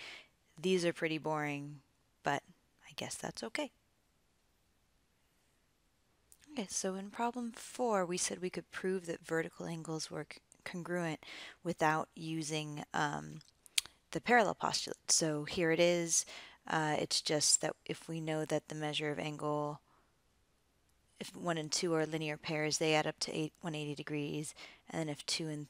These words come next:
three are linear pairs, they add up to one eighty degrees. And so if they both equal one eighty, then angle, measure of angle one plus the measure of angle two equals the measure of angle two plus the measure of angle three by substitution.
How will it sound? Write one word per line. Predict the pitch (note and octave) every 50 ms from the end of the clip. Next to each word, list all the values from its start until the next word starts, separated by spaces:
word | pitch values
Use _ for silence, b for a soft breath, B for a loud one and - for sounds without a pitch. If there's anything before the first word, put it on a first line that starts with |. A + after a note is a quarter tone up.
| _
three | - G3+ G3+ G#3+ G#3+ G3+
are | F#3+ F3 E3
linear | D#3+ D#3+ D#3+ D#3 D3 D3 D3
pairs, | - - D#3+ D#3 D3+ D3 D3 C#3+ - -
they | - E3 D#3+ D#3+
add | D#3+ D#3 D3+
up | D3+ - - _ _ -
to | - - D#3+ D3+ D3 C#3+
one | D3 D3 C#3+ D3
eighty | D3 C#3 C#3+
degrees. | C#3 D3 C#3+ - D3+ D3 D3 C#3+ C#3+ C#3+ C#3 - - B B B B B B B B -
And | - D3+
so | - -
if | - -
they | - -
both | D3+ - E3+ E3+ E3+ E3 -
equal | E3+ D#3+ - D#3+ D3+
one | D3+ D#3+ E3
eighty, | F#3+ G#3 G#3+ G3 G#3 G3+ G3 G3
then | - - D3+ D3 D3 C#3+ C#3 C3 - -
angle, | - D#3+ C#3+ - _ _ _ - - C#3 - D#3 D3 D3+ C#3+ - _
measure | - D#3+ D#3 D#3 D#3+ D3
of | C#3+
angle | D3+ D3+ C#3 C#3+ C3+
one | C#3+ D3 C#3+ C#3+ C#3+ D3 D#3 D3+ - B B B B B B -
plus | - F3+ E3 -
the | - D3+
measure | D3 C#3+ D3 D3 D3
of | C#3+
angle | D3 C#3+ C#3+ D3 D3
two | - - - D#3 D3+ D3
equals | C#3+ - - D#3+ -
the | - C#3+ C#3+ - - C3 - _ _ -
measure | E3 D#3 D3 D3 D3+
of | C#3+ C#3
angle | D3 C#3+ C#3 C#3
two | - - B3+ B3 -
plus | - - E3+ -
the | D#3
measure | D3+ C#3+ D3 D3+
of | C#3
angle | C#3+ C#3+ C#3 C#3 -
three | - A3 A#3 A3+ A3+ G#3+ G#3 - B B B B B B B B B B B B B -
by | - D3+
substitution. | D3 - - D3 - - - - - - G#3 F3+ - - F#3+ F#3 F#3 F#3